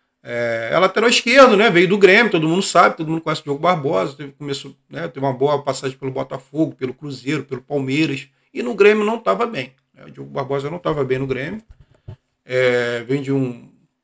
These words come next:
momento em baixa no Grêmio, né, chegou com muita expectativa no Grêmio, o Grêmio gastou um dinheiro pra contratar ele do Palmeiras,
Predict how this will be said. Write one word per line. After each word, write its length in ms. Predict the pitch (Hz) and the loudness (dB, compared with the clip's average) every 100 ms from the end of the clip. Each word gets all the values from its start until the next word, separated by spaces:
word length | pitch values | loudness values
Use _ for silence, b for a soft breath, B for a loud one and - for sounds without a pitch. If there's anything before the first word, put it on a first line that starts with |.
| _ _ _ _ - | _ _ _ _ -8
momento 420 | 139 135 143 156 | -4 0 0 -2
em 60 | 151 | -2
baixa 500 | 131 143 185 - 156 | 4 8 8 6 0
no 100 | 139 | 0
Grêmio, 400 | 127 135 202 165 | -2 -2 -2 -2
né, 240 | 147 214 | -2 -4
chegou 300 | - - 170 | -6 -4 -4
com 100 | 165 | -4
muita 380 | 151 160 233 269 | -2 2 4 2
expectativa 720 | - - 202 180 170 185 160 | 2 2 2 2 -2 -2 -2
no 100 | 151 | -4
Grêmio, 380 | 123 139 185 190 | -2 -2 0 -2
o 60 | |
Grêmio 240 | 135 156 160 | -2 -2 -4
gastou 280 | 143 - 160 | -6 -6 -6
um 80 | |
dinheiro 400 | 180 190 160 165 | -4 -2 -2 -4
pra 120 | 190 151 | -6 -12
contratar 420 | 156 151 143 143 | -12 -12 -10 -8
ele 80 | 135 | -8
do 140 | 139 | -10
Palmeiras, 580 | 139 117 123 170 196 | -10 -12 -10 -10 -10